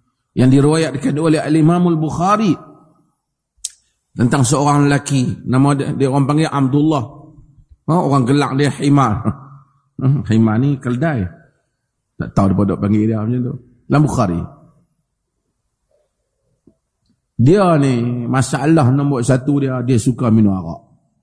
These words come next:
Suka minum arak. Tapi dia baik juga dengan Nabi.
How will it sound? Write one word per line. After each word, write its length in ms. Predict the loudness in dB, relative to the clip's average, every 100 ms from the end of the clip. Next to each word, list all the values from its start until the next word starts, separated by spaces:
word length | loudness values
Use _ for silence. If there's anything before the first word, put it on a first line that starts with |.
| _ _ _ _ _ _ _ _ _ _ _ _ _ _ _ _ _ _ -4
Suka 240 | -2 0
minum 240 | 0 0 -2
arak. 160 | -6 -12 -18 -20 -20 -20 _ _ _ _ _ _ _ _ _ _
Tapi 320 | -4 0 0 2
dia 480 | 0 2 2 0
baik 400 | -4 -4 -2 -2
juga 320 | -2 0 -2 0
dengan 320 | 0 0 0
Nabi. 240 | -2 -4